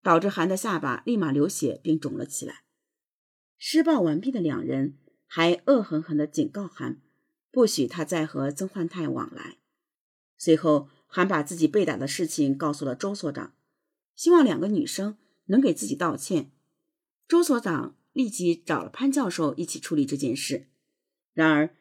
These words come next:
许家珍和洪小慧矢口否认了这件事，因为两个学生平时表现得都很好，不像是会滋生事端的样子，而且师生间也没有人知道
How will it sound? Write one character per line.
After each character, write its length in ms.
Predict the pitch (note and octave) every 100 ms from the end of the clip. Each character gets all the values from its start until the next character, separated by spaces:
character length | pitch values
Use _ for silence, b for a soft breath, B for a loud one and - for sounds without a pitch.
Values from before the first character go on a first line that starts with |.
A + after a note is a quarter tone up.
| b
许 160 | - F#3+
家 180 | B3 B3+
珍 260 | C#4 C#4+
和 200 | - F3
洪 180 | F3 E3+
小 180 | E3+ B2+
慧 320 | - C#3+ C#3 _ _ _ -
矢 240 | - E4
口 220 | D4 F3+
否 240 | G3 C#3 C3+
认 160 | G#3
了 100 | C4
这 100 | D#3
件 220 | C#3+ C3
事， 280 | B2 - - _ _ _ _ _ _ _ _ _ _
因 180 | F#3+ F#3+
为 160 | F#3
两 160 | F#3 C#3
个 80 | D3+
学 200 | D3 D#3+
生 300 | E3+ E3 F3
平 240 | - E3
时 200 | - D#3+
表 180 | E3 -
现 160 | D#3
得 260 | D3+ B2 - -
都 120 | G#3
很 220 | - E3
好， 300 | - C#3 - _ _ _ _ _ _ _ _ _ _ _
不 100 | A3
像 240 | D#4+ D4
是 140 | B3 F#3+
会 340 | G3+ E3+ C#3+
滋 160 | C#3+ G3
生 180 | G3+
事 180 | G3+ -
端 200 | G3 A#3+
的 100 | C4+
样 260 | D#3+ C#3+ G#2+
子， 240 | - C#3+ _ _ _ _ _ _ -
而 100 | D#3+
且 320 | - C#3+ - _ _ _
师 160 | -
生 200 | C#4 D#4
间 280 | D4 D4 D4
也 100 | F3
没 100 | E3
有 160 | C4 F#3
人 180 | D3+ D3
知 160 | E3+
道 420 | E3 D3 - _